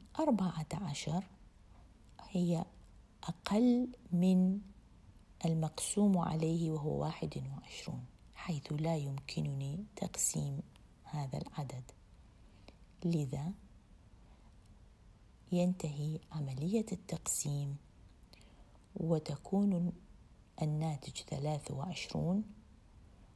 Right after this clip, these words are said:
والباقي أربعة عشر. أكرر، حاصل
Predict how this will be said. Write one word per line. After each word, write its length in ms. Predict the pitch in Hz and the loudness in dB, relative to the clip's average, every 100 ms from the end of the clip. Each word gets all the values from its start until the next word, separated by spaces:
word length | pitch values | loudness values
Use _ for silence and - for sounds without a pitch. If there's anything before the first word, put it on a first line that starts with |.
| - | -4
والباقي 680 | 165 151 135 139 131 - 170 - | 0 0 -2 -6 -6 -6 -6 -6
أربعة 380 | 135 135 151 151 185 214 | -8 -8 -8 -4 -4 -4
عشر. 400 | - 135 - - - - - - - - - - - - - - - - - - - - - - - - - - - - - - | -6 -6 -10 -18 -20 -20 -20 -20 -20 -20 -20 -20 -20 -20 -20 -20 -20 -20 -20 -20 -20 -20 -20 -20 -20 -20 -20 -20 -20 -20 -20 -20
أكرر، 640 | - - 139 131 143 202 233 - - - - - - - - - - - - - | -12 -4 -4 -2 -2 -2 -6 -16 -20 -20 -20 -20 -20 -20 -20 -20 -20 -20 -20 -16
حاصل 640 | - 208 226 214 - 139 | -6 0 2 2 0 -2